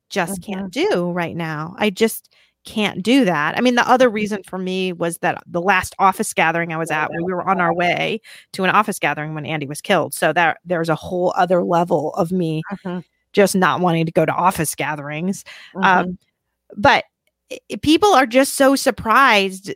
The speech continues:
Speaker 1: that different things will trigger us. And it, it's hard to explain that sometimes, but hopefully people can just understand.
Speaker 2: Mm-hmm. And I,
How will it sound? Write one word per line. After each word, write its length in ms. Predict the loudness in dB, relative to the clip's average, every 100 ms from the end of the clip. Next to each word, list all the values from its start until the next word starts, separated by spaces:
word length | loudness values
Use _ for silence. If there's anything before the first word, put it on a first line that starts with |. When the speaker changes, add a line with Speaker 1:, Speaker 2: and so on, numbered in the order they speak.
| -8
Speaker 1:
that 440 | 0 2 2 -2 _ -18 -2
different 440 | 0 0 -4 -6
things 680 | -4 -2 -2 -4 -6 -10 -16 _
will 320 | -8 -2 -2
trigger 480 | -4 -4 -2 0 -2
us. 380 | -2 -4 -6 -12 -4
And 300 | -4 -4 -10 _ _ _ _ _ _ _ _ _ _ _ _ _ _ _ -14
it, 200 | -12 -12
it's 320 | -10 -10 -10
hard 260 | -2 0 2
to 100 | 0
explain 440 | -2 -4 -4 -2
that 280 | 0 -2 -2
sometimes, 680 | -8 -6 -6 -6 -4 -6 -6
but 160 | -8 -4
hopefully 440 | -4 -4 -4 -4
people 220 | -4 -8
can 180 | -6 -6
just 180 | -6 -6
understand. 680 | -6 -8 -8 -12 -12 -12 -16 _ _ -6
Speaker 2:
Mm-hmm. 360 | -6 -4 -6 -8 _ _ _ -20 -14 -4
And 260 | -4 -4 -8 _ _
I, 180 | -2 -2